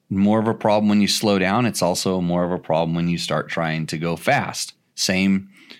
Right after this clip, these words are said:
same thing comes in. Instead of, instead of, you know, you start going faster, that out of balance becomes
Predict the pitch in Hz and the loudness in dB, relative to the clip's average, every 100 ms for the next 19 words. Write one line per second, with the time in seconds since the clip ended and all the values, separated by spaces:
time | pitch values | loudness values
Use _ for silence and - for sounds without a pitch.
0 | _ - - 107 104 92 - _ _ _ | _ -6 0 2 2 2 -4 _ _ _
1 | - 110 98 90 78 78 78 - 104 87 | 0 2 2 0 -2 -2 -2 0 0 -2
2 | - - - 98 123 110 92 - - 95 | -8 -12 -4 0 2 2 0 -4 0 2
3 | 95 - 120 123 98 - 104 117 - 90 | 2 2 0 2 0 0 0 0 -2 -2
4 | 85 - 95 95 80 92 95 87 80 87 | -2 -2 -2 -2 -2 0 2 0 -2 -6
5 | 82 80 80 78 - | -4 -2 -2 -4 -8